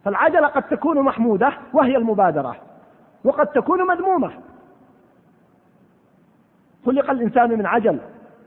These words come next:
ففي فرق بين المبادرة وهي العجلة المحمودة وبين العجلة المذمومة. ولذلك كلام بعض الناس يقول: "فلان عجل"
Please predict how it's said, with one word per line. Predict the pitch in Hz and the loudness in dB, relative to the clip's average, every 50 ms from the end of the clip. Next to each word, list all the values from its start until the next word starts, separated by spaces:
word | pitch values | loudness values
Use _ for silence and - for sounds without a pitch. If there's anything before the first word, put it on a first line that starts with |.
| _ _ _ _ _ _ _ _ _ _ - | _ _ _ _ _ _ _ _ _ _ -4
ففي | 196 185 202 254 220 | -4 -4 -2 -2 0
فرق | 214 311 359 - - 359 | 0 0 0 0 -2 -2
بين | 320 277 254 285 277 262 262 254 247 226 202 180 - - - - - | 0 0 2 2 2 2 2 2 2 2 0 -2 -4 -8 -12 -6 -4
المبادرة | 226 226 226 226 220 226 240 240 233 208 254 277 311 285 226 214 | -2 0 0 0 2 2 2 2 2 2 2 0 0 0 0 0
وهي | 226 220 208 220 233 | 0 0 0 0 0
العجلة | 220 196 220 247 214 247 233 233 226 - | -2 0 -2 -2 0 0 0 -2 -2 -2
المحمودة | 226 226 220 - - 214 269 320 359 359 359 339 - - - - - - | -2 -4 -4 -4 -4 -2 -2 -2 0 0 0 -2 -2 -6 -18 -20 -12 -6
وبين | 196 208 202 233 240 233 240 240 240 240 - - - - - - _ _ _ _ _ _ _ - | -4 -2 0 0 0 0 0 0 -2 -2 -4 -8 -20 -20 -20 -20 _ _ _ _ _ _ _ -4
العجلة | 214 208 - 180 214 190 214 202 214 214 208 - - - - - - - - | -4 -2 -2 -2 0 2 2 2 2 0 -2 -4 -14 -20 -20 -20 -8 -2 0
المذمومة. | 190 202 202 190 180 196 175 156 139 123 - - - | 2 2 2 0 0 -2 -6 -6 -6 -8 -12 -10 -4
ولذلك | - 247 247 247 254 339 359 349 269 - | -2 -2 -2 0 0 2 2 2 2 0
كلام | - - 285 285 277 254 | -2 -2 0 0 0 2
بعض | 285 247 254 | 0 -2 -2
الناس | 226 269 269 240 - | 0 0 -2 0 -2
يقول: | 226 - 240 233 190 | -2 -4 -4 -4 -2
"فلان | 226 254 240 233 | 0 0 2 2
عجل" | 208 262 254 220 233 160 | 2 0 2 2 0 -2